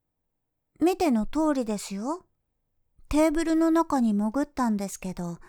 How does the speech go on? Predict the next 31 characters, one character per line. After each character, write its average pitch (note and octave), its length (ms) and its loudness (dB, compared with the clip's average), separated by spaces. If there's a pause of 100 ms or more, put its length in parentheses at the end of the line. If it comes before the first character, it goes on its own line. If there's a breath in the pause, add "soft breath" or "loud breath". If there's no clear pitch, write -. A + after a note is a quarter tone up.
(160)
何 C#4 260 4
か？ G#3 400 0 (1800)
大 A3 460 -2
丈 C#4 220 -2
夫 G#3+ 160 -8
で B3+ 220 -4
す。 - 180 -16 (680)
周 G#3 280 0
り B3 100 -2
か A#3 160 -6
ら A#3 140 -2
は F#3 120 -2
見 F3+ 220 -2
え C4 80 -2
ま D#4 160 0
せ E4 140 -4
ん B3 160 0
よ。 A3+ 280 -6 (1120)
ほ D4+ 100 4
ら、 B3 180 0 (640 soft breath)
テ C#4 200 2
ー C4 40 0
ブ C4+ 120 -2
ル C4+ 120 -2
ク C#4 140 -2
ロ A#3+ 100 2
ス F#3 180 -4
も E3+ 120 0
あ F#3+ 120 -4
る F#3+ 120 -8
し、 F#3+ 260 -12